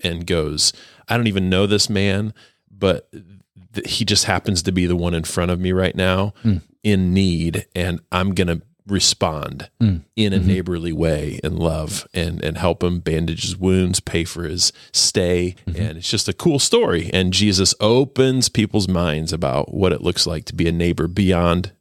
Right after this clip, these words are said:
Speaker 1: geography
Speaker 2: Mm-hmm.
Speaker 1: and beyond the limits of that radius, right?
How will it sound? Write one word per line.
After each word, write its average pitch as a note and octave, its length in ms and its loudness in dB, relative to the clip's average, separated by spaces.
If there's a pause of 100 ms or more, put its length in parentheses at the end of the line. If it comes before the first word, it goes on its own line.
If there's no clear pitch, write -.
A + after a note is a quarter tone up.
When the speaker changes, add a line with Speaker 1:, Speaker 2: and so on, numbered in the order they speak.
(100)
Speaker 1:
geography E2 760 -2 (320)
Speaker 2:
Mm-hmm. F2+ 160 2
Speaker 1:
and F#2 100 2
beyond D#2+ 240 -4
the D#2 60 -10
limits D#2 360 -2
of D#2+ 360 -4
that D2 240 0
radius, - 640 -4
right? - 240 -2